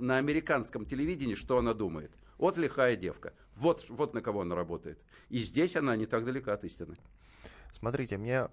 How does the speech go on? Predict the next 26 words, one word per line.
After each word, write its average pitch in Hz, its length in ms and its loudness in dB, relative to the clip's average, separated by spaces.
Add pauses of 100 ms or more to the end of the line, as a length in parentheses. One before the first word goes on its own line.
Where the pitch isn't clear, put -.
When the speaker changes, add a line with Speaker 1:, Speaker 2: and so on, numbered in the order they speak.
(220)
Speaker 2:
интересовало 113 680 0
всё - 200 -8
время, 120 300 -2
никак 104 500 -4
не 101 80 -2
было 90 180 0
повода 117 300 -2
с - 100 -8
вами 92 240 -6
это 82 160 -8
обсудить. - 460 -10
А - 40 -16
почему 160 380 -4
американцы 143 680 -2 (340)
постоянно 151 420 0
задают 113 380 0
всем - 380 0
подряд 113 460 2
один 110 300 -2
и 104 40 -2
тот 98 180 -4
же 87 100 -6
вопрос? 87 420 -4
Вмешивались 117 800 -2
ли 98 100 -2
мы 143 320 2